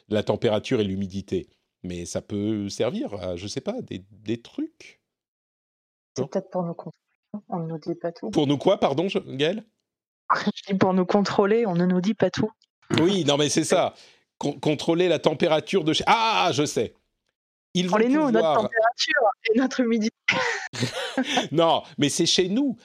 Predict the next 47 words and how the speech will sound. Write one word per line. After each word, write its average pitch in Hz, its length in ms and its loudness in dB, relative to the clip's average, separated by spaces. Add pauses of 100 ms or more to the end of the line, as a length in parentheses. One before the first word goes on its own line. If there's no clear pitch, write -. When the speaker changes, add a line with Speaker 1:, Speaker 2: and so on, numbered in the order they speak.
(320)
Speaker 1:
C'est-à-dire 151 500 0
que 139 160 2
comme 233 240 0
ils 165 200 -2
ont 160 80 0
notre 135 220 0
localisation, 110 840 -2 (360)
ils 135 100 -6
savent 196 280 0
où 156 80 0
on 117 160 0
est, 156 300 -2 (160)
on 127 100 -2
connaît 208 280 2
la 156 120 2
température 135 640 0
de 104 360 0
l'appartement, 110 680 0 (200)
et 135 80 0
donc 156 220 0
ils 147 80 -8
savent 185 260 0
le 131 80 2
différentiel 127 560 0
entre 104 360 -2
la 104 120 0
température 151 500 -2
extérieure 117 380 0
et 95 40 -2
la 92 100 -2
température 143 520 -2
à 113 60 2
l'intérieur. 107 500 -2 (260)
Ils 127 120 -6
savent 196 240 2
à 143 80 0
quel 123 200 0
point 202 280 -2 (360)
on 131 200 0
utilise 190 640 -2
de 123 100 0
l'énergie 127 600 0
pour 131 240 -8
chauffer 214 520 0
trop 254 360 0
chez 190 260 0
nous 143 260 -2